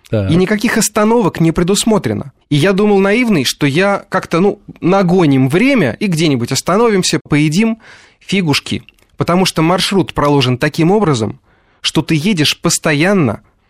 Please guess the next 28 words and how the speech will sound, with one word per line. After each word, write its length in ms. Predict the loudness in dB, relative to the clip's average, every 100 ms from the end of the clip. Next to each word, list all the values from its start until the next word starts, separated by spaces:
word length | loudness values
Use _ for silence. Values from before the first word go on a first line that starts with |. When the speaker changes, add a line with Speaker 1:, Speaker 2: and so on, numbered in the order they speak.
| _ _ -4
Speaker 2:
и 140 | -2 -2
средняя 420 | 0 0 2 0
скорость, 380 | 0 0 0 0
заложенная 520 | 0 2 2 0 0
пятьдесят 440 | -2 -2 0 -2
километров 480 | 0 0 0 -2 -4
в 20 |
час, 320 | -2 -2 -2 -8 -8
которая 300 | -4 -2 0
кажется 300 | -2 -2 -4
смешной, 640 | 0 0 0 0 -2 -6 _ -4
но 100 | -2
когда 280 | 0 0 0
ты 80 |
оказываешься 640 | -2 0 0 2 0 0 0
на 380 | 0 0 -2 -6 -16 -18 -4 0
перевале, 680 | 2 2 2 2 0 -2 -6 _ _ _ _ -6
э, 180 | -2 -2
идет 380 | -2 0 0 0
снег, 760 | -2 2 2 2 0 -4 -14 _ _ _ _
и 120 | -6
ты 200 | -2 0
на 200 | 2 0
этой 160 | 0 0
машине, 640 | 2 0 0 2 2 2
Speaker 1:
Ага. 240 | 0 0 2
Speaker 2:
э, 300 | 2 0 0
да, 220 | 0 -2